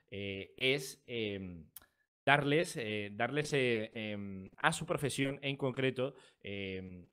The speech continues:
un poco más de, un poco más de background, ¿no, Shiva? Porque, claro, eh, vo-, a vosotros os ven y dices, "Vale, este es el caster", pero claro, el,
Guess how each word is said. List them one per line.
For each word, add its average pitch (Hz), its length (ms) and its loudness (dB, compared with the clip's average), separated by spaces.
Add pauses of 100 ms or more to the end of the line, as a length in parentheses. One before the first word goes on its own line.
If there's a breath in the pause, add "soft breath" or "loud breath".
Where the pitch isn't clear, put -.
un - 140 -10
poco - 280 0
más 147 260 6
de, 156 300 6
un 120 80 2
poco 131 160 0
más 151 140 4
de 170 80 4
background, 107 560 2
¿no, 165 360 2
Shiva? 170 300 2
Porque, 113 540 0 (120)
claro, 160 340 4 (380 soft breath)
eh, 107 140 -2
vo-, 113 260 -8 (220)
a 110 100 -2
vosotros 165 520 2
os 117 160 0
ven 165 160 6
y 165 120 2
dices, 135 140 0
"Vale, 147 180 4
este 175 160 -2
es 180 80 -2
el 160 240 0
caster", - 480 0
pero 104 440 -4
claro, 170 320 2 (320 soft breath)
el, 107 200 -2